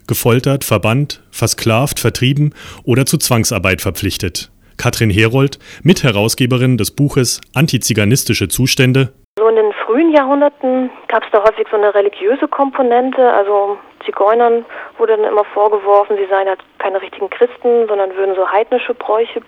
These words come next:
Speaker 2: pflegen. Dann gab's immer dieses Bild, Zigeuner und der Teufel sind so im Bunde. Man hätte der heiligen Familie die Herberge verweigert. Solche,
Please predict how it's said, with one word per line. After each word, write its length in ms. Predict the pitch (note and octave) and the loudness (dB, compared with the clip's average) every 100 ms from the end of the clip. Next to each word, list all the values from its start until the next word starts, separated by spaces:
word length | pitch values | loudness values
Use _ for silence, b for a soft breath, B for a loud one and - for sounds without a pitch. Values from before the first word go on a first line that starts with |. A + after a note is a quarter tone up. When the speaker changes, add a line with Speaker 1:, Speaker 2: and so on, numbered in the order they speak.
| - | -14
Speaker 2:
pflegen. 460 | A3 G#3+ A3 A3+ A3+ B B B B B B B - | -4 -2 0 -4 -8 B B B B B B B -6
Dann 140 | F#3+ | -4
gab's 200 | F#3+ G3+ - | -2 -2 0
immer 140 | G#3 | 0
dieses 240 | G3+ G3+ G3+ - | 0 0 -2 0
Bild, 400 | G#3 G3+ G3+ G3+ - | 4 6 4 2 -4
Zigeuner 500 | - - F#3+ G3+ G3 | -6 2 2 4 2
und 120 | F#3+ F#3 | 0 -2
der 100 | F#3+ | -4
Teufel 560 | - G#3+ A#3+ B3 A#3 | 0 0 2 2 4
sind 220 | A#3 A3+ | 4 0
so 120 | A3 A3+ | 0 0
im 200 | G#3+ G#3 | -2 0
Bunde. 720 | A3+ A#3 A3+ A3+ A3 A3 A3 B B B B B B B B | 0 0 2 2 2 0 -4 B B B B B B B B
Man 140 | G#3 | -4
hätte 220 | G3 - G#3+ | -2 0 2
der 180 | G#3 F#3+ | 4 4
heiligen 260 | G3 G#3+ | 2 0
Familie 340 | G3 G3+ G#3 G#3 | 0 0 2 0
die 100 | G3 | 0
Herberge 640 | F3+ G#3 A#3 A#3+ A#3 A3+ | 0 0 2 4 4 4
verweigert. 800 | A3+ A#3 G#3 G#3+ A3+ A3 A3+ A3 - - B B B B B B B F#3 | 0 -2 2 2 2 4 2 2 -6 -14 B B B B B B B -4
Solche, 500 | F#3+ A3+ B3+ C4 A#3+ | 0 0 0 -2 -2